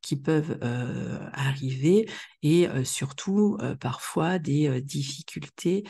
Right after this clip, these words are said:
à, euh, trouver un accord, à trouver, euh, euh, c'est-à-dire que, euh, l'un ou l'autre des deux parties peuvent, euh, chercher à imposer, euh, un point de vue, à imposer quelque chose à l'autre.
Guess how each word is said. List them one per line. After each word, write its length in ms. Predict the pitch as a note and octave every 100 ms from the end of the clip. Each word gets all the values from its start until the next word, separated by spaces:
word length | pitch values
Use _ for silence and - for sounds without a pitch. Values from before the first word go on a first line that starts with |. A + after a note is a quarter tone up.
| - - - -
à, 480 | D3+ D3 D#3+ - D3
euh, 200 | C3+ C3
trouver 480 | - - E3+ F#3+
un 220 | D#3+ D3+ D#3
accord, 680 | D#3 - F#3 F3 E3+ - -
à 100 | C#3
trouver, 680 | - - C#3 C#3 E3+ F3 D#3+
euh, 80 | - - - -
euh, 100 | -
c'est-à-dire 480 | F3 - C#3 E3+ -
que, 140 | - F3
euh, 320 | F3+ G3+ D3+
l'un 340 | D#3+ E3+ F3 E3
ou 80 | D#3
l'autre 340 | E3 E3 -
des 140 | D3
deux 140 | C#3 C#3+
parties 580 | D3+ - - - F3+ G3
peuvent, 400 | - F3+ E3+ -
euh, 240 | - C#3
chercher 640 | C3+ - D#3+ - - E3+ -
à 200 | - F3
imposer, 760 | E3+ D#3+ - E3+ D3 E3 E3 D#3
euh, 120 | D3+ - _ -
un 120 | D3+
point 300 | C#3 - D3+
de 80 | C#3+
vue, 400 | C#3 E3+ F#3 F#3
à 60 |
imposer 500 | D3 D3 - D#3+ D#3+
quelque 260 | D3+ C#3+ D#3+
chose 320 | C#3 D#3+ D3+ -
à 100 | D3
l'autre. 400 | D3+ F#3 G3+